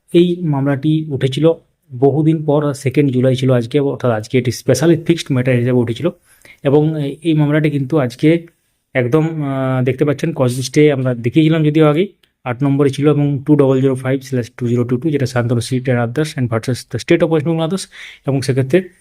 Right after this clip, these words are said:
তার সাথে বহু ক্যান যুক্ত আছে এবং এগুলো কিন্তু একসাথেই কিন্তু শুনানি হয়েছে। এবং exactly আজকে কি হয়েছে, অ্যাপ্রোপ্রিয়েট যে ব্যাপার, সেটা কিন্তু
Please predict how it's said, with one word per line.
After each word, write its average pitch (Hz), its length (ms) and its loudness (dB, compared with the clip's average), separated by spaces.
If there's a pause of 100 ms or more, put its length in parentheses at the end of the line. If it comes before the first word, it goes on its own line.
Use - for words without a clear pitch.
(320)
তার 131 100 0
সাথে 139 180 0
বহু 139 380 2
ক্যান 151 240 0
যুক্ত 156 240 0
আছে 160 200 2
এবং 143 240 0
এগুলো 120 160 0
কিন্তু 131 240 -2
একসাথেই 135 440 -2
কিন্তু 127 180 -4
শুনানি 120 340 -2
হয়েছে। 104 280 -2 (340)
এবং 139 360 2 (300)
exactly 143 500 2
আজকে 190 180 2
কি 170 240 -2
হয়েছে, 131 580 0 (280)
অ্যাপ্রোপ্রিয়েট 180 600 2
যে 147 100 -4
ব্যাপার, 120 260 -2
সেটা 113 220 -6
কিন্তু 113 300 -4